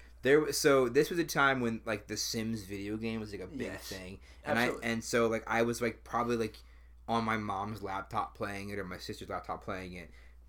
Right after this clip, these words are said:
Speaker 2: This
Speaker 1: And
Speaker 2: was, like, seventh grade when it happened originally.
Speaker 1: Yeah, this was, yeah. So, like, and, and I, and it was my Sims game.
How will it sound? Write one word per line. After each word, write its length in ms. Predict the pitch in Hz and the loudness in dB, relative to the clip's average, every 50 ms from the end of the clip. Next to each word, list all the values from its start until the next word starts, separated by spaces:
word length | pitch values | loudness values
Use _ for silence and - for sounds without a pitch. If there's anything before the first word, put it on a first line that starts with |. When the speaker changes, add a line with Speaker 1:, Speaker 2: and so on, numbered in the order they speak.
| - - | -12 -4
Speaker 2:
This 120 | - 120 120 | 0 2 2
Speaker 1:
And 100 | 120 117 | 2 2
Speaker 2:
was, 100 | 110 165 | 2 0
like, 120 | 147 139 | 0 -2
seventh 320 | - - 147 131 120 - - | -2 -4 -4 -4 -6 -4 -2
grade 180 | 147 123 104 | -2 -2 -2
when 80 | 107 101 | -4 -8
it 40 | 104 | -10
happened 220 | - - 120 110 | -12 -12 -12 -10
originally. 320 | 110 117 - 110 76 139 135 - - 175 | -10 -10 -10 -10 -12 -14 -16 -16 -2 4
Speaker 1:
Yeah, 280 | 185 156 92 80 87 | 4 6 6 4 2
this 140 | - - - | -2 -2 -4
was, 140 | 123 113 113 | -4 -2 2
yeah. 260 | 139 123 90 90 - - - - - - - | 2 2 2 2 -2 -10 -14 -20 -20 -20 -12
So, 180 | - - 135 127 | -4 0 0 2
like, 280 | 131 131 127 120 - - | 4 4 2 2 -2 -10
and, 240 | - 131 131 131 117 - - - - - - - - - - 139 | -8 -8 -8 -8 -10 -12 -14 -16 -16 -18 -18 -18 -16 -10 -4 2
and 140 | 147 147 | 4 6
I, 120 | 143 139 139 | 8 8 8
and 220 | 139 123 135 131 | 8 6 6 4
it 100 | 127 123 | 4 4
was 140 | 143 143 131 | 2 2 2
my 220 | 170 214 262 254 | 2 2 2 2
Sims 380 | 165 - - 202 180 156 127 117 | 2 2 2 2 2 2 0 -2
game. 460 | 107 135 135 123 107 98 87 85 82 | 0 0 2 2 2 0 -4 -8 -14